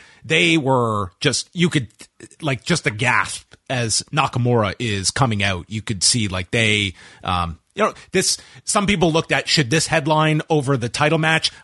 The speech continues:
I thought they made the right call, that this was the main event, and I think that this was in the, uh, proper position here. But the, uh, we saw the poison mist from, uh,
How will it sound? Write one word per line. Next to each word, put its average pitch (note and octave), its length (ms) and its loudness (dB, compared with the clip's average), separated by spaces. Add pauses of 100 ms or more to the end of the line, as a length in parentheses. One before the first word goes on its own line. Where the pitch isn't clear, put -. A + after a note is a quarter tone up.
(120)
I D#3 80 2
thought D3+ 180 -2
they C3+ 80 2
made A#2 320 -2
the C#3 140 2
right A2+ 280 0
call, F2 380 -4
that G#2 220 -6
this C#3+ 240 2
was A2+ 300 0
the G2+ 100 -4
main B2 220 2
event, A2 520 0
and G#2 260 -2
I G2 60 -2
think F#2+ 240 -6
that F#2 140 -6
this - 280 0 (220)
was A2 140 -2
in A2+ 120 2
the, G#2+ 320 0 (220)
uh, G2+ 120 0
proper B2+ 340 2
position A2 420 0
here. E2+ 220 -4
But F#2+ 240 -6
the, A2 180 0
uh, G2+ 160 0 (300)
we C3 100 2
saw D3+ 160 2
the B2 140 0
poison F#3 560 2
mist D#3+ 380 2 (200)
from, C3+ 260 0
uh, A#2 200 2